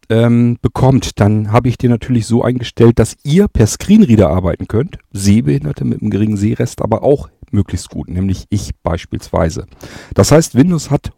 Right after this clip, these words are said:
hohen Kontrast in Schwarz. Wenn man blendempfindlich ist und, ähm, eben auf guten Kontrast angewiesen ist, dann ist das eigentlich so das Optimum. Und euch stört's beim Screenreader überhaupt nicht. Es ist also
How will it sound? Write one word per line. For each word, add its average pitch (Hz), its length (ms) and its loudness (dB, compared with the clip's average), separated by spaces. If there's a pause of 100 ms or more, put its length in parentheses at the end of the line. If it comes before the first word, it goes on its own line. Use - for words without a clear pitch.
hohen 147 260 4
Kontrast - 560 -2
in 117 180 0
Schwarz. - 640 -2 (300)
Wenn 92 100 -4
man 92 140 -2
blendempfindlich 104 760 -2
ist 101 220 -6
und, 87 480 -10
ähm, 87 280 -4 (380)
eben 107 220 4
auf - 220 -4
guten 101 320 -2
Kontrast - 580 -2 (180)
angewiesen 107 540 0
ist, - 240 -4
dann 87 100 0
ist - 160 -10
das 92 140 -4
eigentlich 92 180 -4
so - 100 -10
das 87 200 -6
Optimum. 85 480 -8
Und 165 360 2
euch 120 340 0
stört's - 360 -4
beim 101 260 -4
Screenreader 117 520 0
überhaupt 95 320 -6
nicht. - 100 -10
Es 104 100 -4
ist 113 120 -6
also 127 320 4